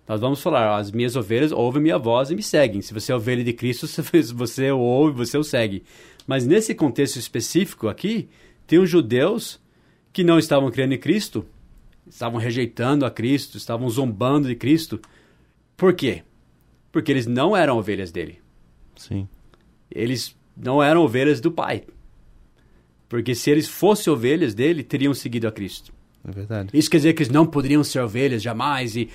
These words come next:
Speaker 1: Não, porque até depois Jesus tá pedindo pra eles crerem nele. Mas ele tá explicando por que tinha judeus que estavam crendo nele e por que tinha judeus que não estavam crendo nele. Porque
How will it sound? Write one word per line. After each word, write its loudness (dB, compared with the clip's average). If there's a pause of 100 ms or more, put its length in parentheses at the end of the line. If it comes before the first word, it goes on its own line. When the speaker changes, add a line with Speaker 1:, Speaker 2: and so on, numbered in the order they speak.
(120)
Speaker 1:
Não, 6
porque 0
até 0
depois 4
Jesus -4
tá -2
pedindo 0
pra -2
eles -2
crerem 2
nele. -2 (880)
Mas -2
ele 4
tá 4
explicando 0 (120)
por 2
que 2
tinha 2
judeus -2 (380)
que -12 (120)
estavam -2
crendo -2
nele 2
e 4
por -4
que -4
tinha 4
judeus 0
que -4
não 0
estavam -2
crendo -6
nele. -8 (1300)
Porque -4